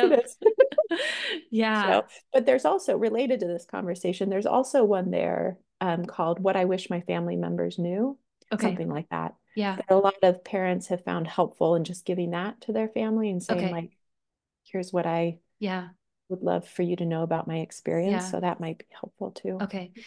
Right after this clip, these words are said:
Speaker 1: Mm-hmm.
Speaker 2: I'll make sure that I link all of this in the show notes too, so people won't
Speaker 1: Okay.
Speaker 2: have to go searching for it. They can just come
Speaker 1: Okay.
Speaker 2: to the one spot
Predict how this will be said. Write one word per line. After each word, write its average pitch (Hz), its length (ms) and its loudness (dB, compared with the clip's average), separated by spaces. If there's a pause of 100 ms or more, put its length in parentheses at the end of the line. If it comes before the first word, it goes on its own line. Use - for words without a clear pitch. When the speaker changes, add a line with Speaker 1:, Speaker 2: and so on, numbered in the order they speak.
Speaker 1:
Mm-hmm. 277 160 -6
Speaker 2:
I'll 233 140 4
make 240 180 2
sure 240 160 -4
that 208 140 -2
I 196 60 -2
link 185 300 -6
all 180 140 -6
of 170 60 -10
this 170 340 -6
in 185 140 -6
the 180 80 -6
show 175 180 -6
notes 170 280 -10
too, 170 220 -8
so 170 200 -8
people 262 280 -8
won't 175 120 -6
Speaker 1:
Okay. 214 100 -4
Speaker 2:
have 175 160 -10
to 202 80 -8
go - 120 -8
searching 180 400 -10
for 196 200 -6
it. 202 140 -6
They 180 120 -8
can 175 120 -8
just 170 180 -12
come 175 160 -4
Speaker 1:
Okay. 220 140 -6
Speaker 2:
to 180 80 -6
the 175 100 -8
one 220 400 0
spot 208 400 -2